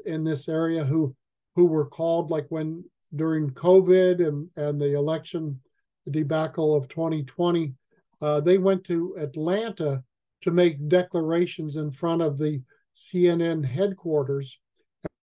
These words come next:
Within a short time, within a few weeks, that office was closed. And then this last week, we saw where that office was, was sold or,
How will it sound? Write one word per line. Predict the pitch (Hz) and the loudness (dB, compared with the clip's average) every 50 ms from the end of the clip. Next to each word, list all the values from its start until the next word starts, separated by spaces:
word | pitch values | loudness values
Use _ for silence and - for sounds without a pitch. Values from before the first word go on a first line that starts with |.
| _ _ - | _ _ 2
Within | 185 185 180 - 196 190 180 | 2 2 4 6 4 4 4
a | 165 | 4
short | 139 - - 190 202 190 196 | 0 -2 0 0 0 0 -2
time, | - 190 202 208 202 | -4 -4 -4 -2 -2
within | 175 156 143 147 160 160 | -4 -4 -4 -4 -4 -4
a | 151 143 135 135 | -2 -2 -4 -6
few | 131 - - 202 190 | -8 -8 -6 -4 -2
weeks, | 156 160 190 214 175 131 - - - _ _ _ _ _ _ _ - | 2 4 4 2 2 -2 -6 -14 -20 _ _ _ _ _ _ _ -2
that | 175 180 185 | 0 0 2
office | 175 165 190 185 - 170 139 - - | 2 2 0 0 0 -4 -6 -6 -8
was | - 143 127 - - | -10 -10 -10 -10 -10
closed. | - 165 175 170 165 156 151 147 147 151 135 127 _ _ _ _ _ _ - | -4 -2 0 2 4 4 4 2 2 -2 -6 -10 _ _ _ _ _ _ -6
And | 151 156 160 160 | -4 -2 0 2
then | 170 170 165 160 | 2 2 2 2
this | 160 151 139 - - | 0 0 0 -2 -4
last | 156 156 160 170 170 139 - - | -4 -2 -2 -2 -2 -4 -6 -8
week, | - 156 160 156 151 147 - | -6 -4 -4 -4 -4 -6 -6
we | 151 147 | -6 -6
saw | 131 - - 156 151 151 151 | -6 -4 -2 0 2 2 2
where | 147 143 156 151 151 151 139 131 - _ _ _ _ _ - | 2 2 4 2 4 2 2 0 -4 _ _ _ _ _ -4
that | 143 156 156 156 156 - | -2 -2 -2 -2 -6 -4
office | 160 147 151 151 143 - 156 143 131 - - - | -2 -2 -2 -2 -2 -2 -2 -4 -4 -4 -8 -2
was, | 151 151 147 131 127 - - 190 453 | 2 2 2 2 0 -4 -8 -8 -6
was | - 143 143 139 127 - | -2 -2 0 -2 -2 -4
sold | - - - 165 160 160 160 165 165 160 151 147 | -10 -8 -2 0 0 2 2 2 0 0 0 0
or, | 143 135 131 135 - | -2 -2 -2 -4 -6